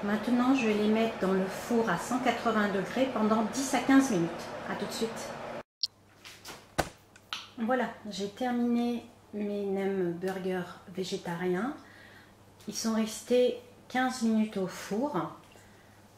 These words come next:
Comme vous voyez, j'en ai fait huit, donc quatre tranches de cheddar. Je vous souhaite un bon appétit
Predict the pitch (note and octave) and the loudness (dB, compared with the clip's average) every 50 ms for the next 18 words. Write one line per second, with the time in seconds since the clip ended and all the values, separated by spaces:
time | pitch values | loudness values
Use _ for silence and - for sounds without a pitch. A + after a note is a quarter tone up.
0 | - - - - - - - - - - - - - - - - A3+ A3+ G#3+ G#3+ | -20 -20 -20 -20 -20 -20 -20 -20 -20 -20 -20 -20 -20 -12 -4 0 0 0 2 2
1 | A3 A3+ A3+ A3 G#3+ A3 A#3 A#3 A#3 A3 G3 F#3+ G3+ G3 G3 F#3+ F3+ - - F#3 | 2 2 2 2 4 4 6 6 6 4 4 0 0 0 0 0 -2 -2 -4 -6
2 | F3+ E3 D#3 F3+ B3 E4 D#4+ - - F#3 D#3 E3 - - - - - - - - | -4 -4 -2 0 0 0 0 0 -2 -2 -2 -2 -6 -12 -18 -20 -20 -20 -20 -20
3 | - - - - - - - F3+ F3 F3+ F#3+ F3+ F3+ - - G3 F#3+ F#3+ - - | -20 -20 -20 -20 -20 -12 -6 -2 0 2 2 0 0 -2 -2 0 0 0 -2 -4
4 | G3 G3+ A3 A#3 A3+ - - - - - - - - - G3 F#3+ F#3 G#3 G#3+ - | -4 -4 -2 -2 -4 -6 -8 -10 -12 -14 -16 -20 -20 -18 -12 -8 -6 -4 -4 -4
5 | - A3+ G#3+ E3 - - - - - - - - - - - - - - - - | -4 -4 -4 -4 -4 -6 -8 -12 -16 -18 -20 -20 -20 -20 -20 -20 -20 -20 -20 -20
6 | - - - - - - - - - - - - - - - A#3+ A3 A#3+ A3 - | -20 -20 -20 -20 -20 -20 -20 -20 -20 -20 -20 -20 -10 -2 0 0 0 0 -2 -2
7 | - A#3 G#3 G#3 - F#3+ F#3 G3 A3+ B3 A#3+ A3+ - A3 G#3+ - - G3 A3 B3 | -2 -2 -2 0 0 0 0 2 2 0 0 -2 -4 -6 -8 -8 -8 -8 -8 -8